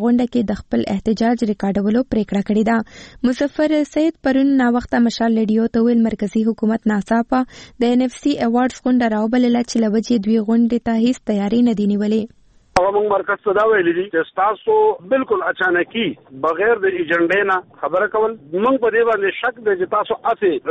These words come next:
Speaker 2: تش د شلو شمار پوره کوئ. او دا م خیال دی چې را موږ به پبلک ته دا ویلی شو، موږ به صوبایي حکومتونو ته دا ویلی شو چې موږ خو په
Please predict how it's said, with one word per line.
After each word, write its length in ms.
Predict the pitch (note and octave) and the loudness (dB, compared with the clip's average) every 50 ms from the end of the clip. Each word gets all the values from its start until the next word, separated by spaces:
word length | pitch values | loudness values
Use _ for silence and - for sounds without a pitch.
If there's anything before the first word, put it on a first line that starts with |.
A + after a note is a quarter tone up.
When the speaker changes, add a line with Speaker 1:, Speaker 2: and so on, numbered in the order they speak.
| D#3+ D3 _ - | -4 -6 _ -2
Speaker 2:
تش 160 | A#3 A3 G#3+ G3+ F3+ F#3 | 0 0 0 2 2 2
د 20 | F#3+ F3+ F3 E3+ E3 - - - - | 4 4 4 2 2 -2 -8 -16 -8
شلو 220 | - A3 G#3 G3+ F#3 - | -4 -2 0 0 -2 -2
شمار 320 | - F3+ G3 G#3+ G#3 G3+ E3+ F3+ | -2 -2 0 0 0 0 0 -2
پوره 160 | E3 D#3+ D3 - | -2 -2 0 0
کوئ. 180 | D3+ D#3 F3+ G#3 A3+ F#3 - - | 2 2 2 0 -2 -6 -4 -2
او 60 | D3+ D#3+ D3 F#3+ | -2 0 0 2
دا 100 | G#3 A3 A3 | 0 0 0
م 40 | G#3 - | -2 -2
خیال 260 | G#3 A3 A3 A3 A3 G#3 | 0 0 2 2 2 2
دی 100 | G3+ G3 F#3 E3 E3 | 2 0 0 0 0
چې 180 | F#3 F#3+ F#3 | 0 0 2
را 100 | G3 F#3+ F#3+ F#3+ F#3 D#3+ F3 | 2 2 2 2 0 0 0
موږ 120 | F#3 F#3+ F#3 F#3 | 0 0 2 2
به 100 | F#3+ F#3+ F#3 - - | 2 2 0 0 -2
پبلک 340 | G3 G3+ G3+ G#3+ G#3+ G3 - G3+ | -2 -2 0 -2 -4 -2 -2 0
ته 100 | F#3+ F#3+ | 0 0
دا 80 | F#3 F#3 G3 | 0 0 -2
ویلی 260 | G3 F#3+ G3 F#3 E3 - | 0 0 0 0 0 0
شو، 120 | G3 F#3 F3+ F3+ | 2 2 2 4
موږ 140 | F#3 F3+ F#3+ G3 | 2 2 2 2
به 100 | F3+ - | 0 -2
صوبایي 280 | - E3 F3 F#3 F#3 G3 | -2 0 0 0 0 0
حکومتونو 560 | F#3 - F3+ F3 F3+ F#3 - - A3 A3 G#3+ - | -2 0 0 0 0 0 0 2 0 0 0 0
ته 80 | G3+ | 0
دا 100 | G3 G3+ F#3+ | 0 2 2
ویلی 180 | F#3 F#3 F#3+ F3+ | 2 2 2 2
شو 140 | F3 G3 E3+ | 0 0 -2
چې 100 | F3 F3 | -2 -2
موږ 100 | G3 F#3 - | -2 -2 -2
خو 100 | F3 | -2
په 40 | - | -4